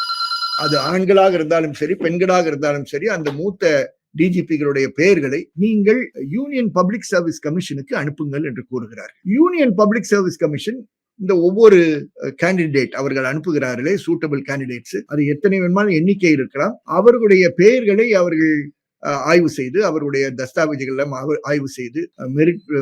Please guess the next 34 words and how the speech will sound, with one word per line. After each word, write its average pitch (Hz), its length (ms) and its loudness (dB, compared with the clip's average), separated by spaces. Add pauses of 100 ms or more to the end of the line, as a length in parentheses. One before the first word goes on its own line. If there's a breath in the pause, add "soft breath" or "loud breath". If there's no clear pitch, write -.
மெரிட் 156 280 0
இருக்கான்னு 131 500 -4
பார்த்து, 135 340 -6
அவருக்கு 135 360 -4
சீனியாரிட்டி 156 540 -2
இருக்கான்னு 127 400 -8
பார்த்து, 127 420 -8
தகுதி 208 360 0
இருக்கா 156 320 0
என்றதெல்லாம் 139 480 -4
பார்த்து, 131 340 -6 (140)
அவர்கள் 185 560 6
அந்த 185 280 0 (200)
லிஸ்ட்ல 208 400 -2
இருக்கக்கூடிய 180 560 2 (140)
மூன்று 302 640 -2
முக்கியமான 226 540 -2
நபர்கள், 165 400 0
அவர்கள் 196 460 2
தேர்வு 247 320 8
செய்கின்ற 240 540 0
மூன்று 190 360 0
நபர்களை 156 640 0
யூனியன் 220 400 -2
பப்ளிக் 185 380 -4
சர்வீஸ் 165 240 -2
கமிஷன் 143 360 -8
அவருடைய 147 380 -2
காரணங்களுடன் 151 840 -2
மாநில 233 560 6
அரசுக்கு 175 520 0
அனுப்பப்படும். 170 600 -4
அந்த 254 400 2
பட்டியலில் 247 640 2